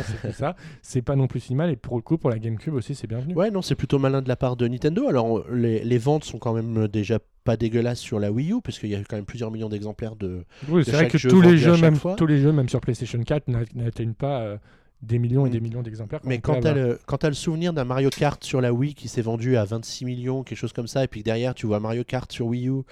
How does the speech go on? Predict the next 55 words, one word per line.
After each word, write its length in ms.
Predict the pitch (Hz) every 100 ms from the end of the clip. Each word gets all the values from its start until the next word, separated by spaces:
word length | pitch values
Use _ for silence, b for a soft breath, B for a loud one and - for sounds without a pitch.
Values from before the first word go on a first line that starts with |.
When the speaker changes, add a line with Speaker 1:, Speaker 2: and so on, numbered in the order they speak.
| B B
Speaker 2:
qui 120 | - 110
se 60 | 107
vend 100 | 117
à 60 |
trois 180 | 107 -
millions, 400 | 110 113 131 190
Speaker 1:
Ouais, 100 | 170
mais 120 | 190
après, 320 | 175 143 - 190
le, 80 |
Speaker 2:
euh, 120 | 170 95
pff, 320 | 92 - -
tu 40 | -
te 80 | 120
Speaker 1:
après, 80 | 143
Speaker 2:
sens 160 | 120
pauvre, 280 | - 175 -
quoi. 140 | -
Speaker 1:
après, 320 | 92 92 170 165
Speaker 2:
<laughs> 60 |
Speaker 1:
après, 300 | 156 143 160
le 120 | 156 127
ratio 440 | 117 123 - 143
de, 400 | 120 117 110 107 127
de 100 | 117
vente 280 | 117 135 135
par 160 | 113
console 340 | - 120 170 160
quand 140 | 139
même 180 | 143 147
est, 260 | 113 110 170
est 120 | 147 117
assez 240 | 104 147
énorme 260 | 135 147 120
quand 120 | 120
même 120 | 120
sur 200 | - 113
Wii 160 | 110 131
U 60 | 151
quand 140 | 117
même, 160 | 113 113
euh, 520 | 107 107 - - -
Speaker 2:
Ouais. 140 | 113
Speaker 1:
je 60 | 104
crois 120 | 123
qu'il 200 | 117 127
y 20 |
a, 240 | 117 113 113 b b b b _
il 80 | 113
y 40 |
a 40 |
une, 60 | 120 120 - - -
il 140 | 120 107
y 60 |
a, 100 | 107